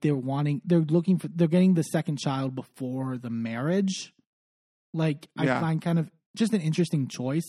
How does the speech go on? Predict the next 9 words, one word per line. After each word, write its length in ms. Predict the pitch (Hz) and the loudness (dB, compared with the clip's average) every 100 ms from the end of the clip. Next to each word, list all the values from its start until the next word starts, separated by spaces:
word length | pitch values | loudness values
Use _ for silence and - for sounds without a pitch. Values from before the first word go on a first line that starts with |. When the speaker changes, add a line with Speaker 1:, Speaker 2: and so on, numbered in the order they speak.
| 226 | 4
Speaker 2:
Well, 220 | 262 254 | 6 6
it's, 400 | 247 226 - - _ _ 185 _ _ - | 2 -2 -8 -16 _ _ -20 _ _ 0
it's 440 | 190 190 - - - | 0 2 -8 -8 -8
a 60 | |
time 800 | 175 - 175 180 190 190 185 185 _ _ _ | -4 0 2 2 2 -2 -4 -8 _ _ _
issue 680 | 180 170 202 196 196 202 - _ _ | 0 0 -2 0 0 0 -2 _ _
with 280 | 165 156 151 | 2 2 2
her 220 | - 170 | 2 2
being 760 | 160 160 160 160 156 156 156 | 2 0 0 0 0 -2 -4